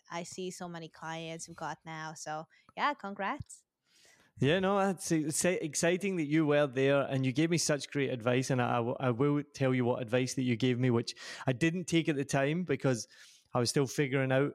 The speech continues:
Speaker 2: what I was actually doing. But I, later on, once I took that advice, I was like,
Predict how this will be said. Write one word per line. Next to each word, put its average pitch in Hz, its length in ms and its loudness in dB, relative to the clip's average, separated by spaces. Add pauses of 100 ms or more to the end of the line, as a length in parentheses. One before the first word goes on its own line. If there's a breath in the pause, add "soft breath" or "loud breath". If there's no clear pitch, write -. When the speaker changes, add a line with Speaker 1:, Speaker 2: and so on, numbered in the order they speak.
Speaker 2:
what 127 240 0
I 123 220 0
was 120 140 0
actually 131 380 0
doing. 156 300 4
But 151 140 0
I, 131 120 -2 (460 soft breath)
later 170 360 2
on, 165 220 2
once 147 200 -2
I 127 60 0
took 185 320 -2
that 160 200 0
advice, 131 300 -4
I 139 40 2
was 120 80 -4
like, 127 140 -6